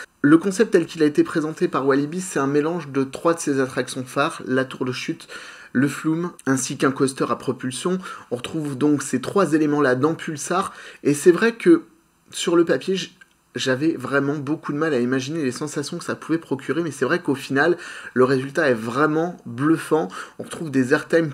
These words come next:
plutôt sympas sur une machine qui reste quand même relativement simple, hein. Ça reste un W, hein, avec un splash au milieu. Il y a eu quelques petits soucis au début, mais franchement, c'est plutôt bien rentré dans l'ordre,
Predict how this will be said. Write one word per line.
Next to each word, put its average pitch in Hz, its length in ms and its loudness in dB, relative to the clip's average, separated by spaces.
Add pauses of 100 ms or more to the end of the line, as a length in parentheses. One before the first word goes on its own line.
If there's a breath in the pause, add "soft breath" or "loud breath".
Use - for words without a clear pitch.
plutôt 196 480 0
sympas 170 380 -2
sur 143 180 -2
une 127 100 0
machine 131 340 -2
qui - 120 -4
reste 135 180 -2
quand 131 120 -2
même 143 140 0 (380 loud breath)
relativement 120 460 0
simple, 156 280 0
hein. 117 160 -4
Ça - 180 0
reste 170 260 -2
un 139 80 2
W, 151 520 4
hein, 135 200 2 (380 loud breath)
avec 131 300 4
un 139 100 0
splash 139 340 0
au 147 60 2
milieu. 151 360 2 (220)
Il 131 80 0
y 139 40 6
a - 20 6
eu 147 80 4
quelques 160 300 4
petits - 180 -8
soucis 165 540 -6 (240)
au 151 80 2
début, 143 320 4
mais 151 160 0
franchement, 143 440 -6 (280 loud breath)
c'est - 160 -2
plutôt 185 320 0
bien 170 120 2
rentré 165 300 -2
dans 147 140 0
l'ordre, 165 220 2